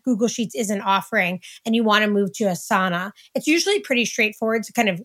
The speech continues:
take the system you have and move it to a more robust tool and take advantage of those more robust features. Whereas it can be difficult. It's like the hard part is kind of just, like,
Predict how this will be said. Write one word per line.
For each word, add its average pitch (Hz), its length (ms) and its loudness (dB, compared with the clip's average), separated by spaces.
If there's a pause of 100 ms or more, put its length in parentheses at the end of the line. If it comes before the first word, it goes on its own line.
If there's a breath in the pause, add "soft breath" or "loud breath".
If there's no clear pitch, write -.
(400)
take - 300 0
the 240 120 0
system 233 380 -2
you 208 100 2
have 247 480 4 (100)
and 226 360 2
move 208 320 2
it 254 160 -2
to 240 140 -2
a 214 40 0
more 202 260 2
robust 190 500 0
tool 202 220 2
and 202 120 0
take - 200 -4
advantage 190 500 0
of 196 100 -2
those 196 200 0
more 196 200 0
robust 185 560 0
features. 269 640 0 (400 soft breath)
Whereas 220 840 4
it 247 100 -4
can 233 160 -2
be 214 100 0
difficult. 254 600 -2
It's 269 180 -6
like 220 180 0
the 247 120 2
hard 285 400 4
part 247 200 0
is 214 120 -2
kind 220 200 -4
of 202 80 -4
just, 202 160 -6
like, 185 180 -4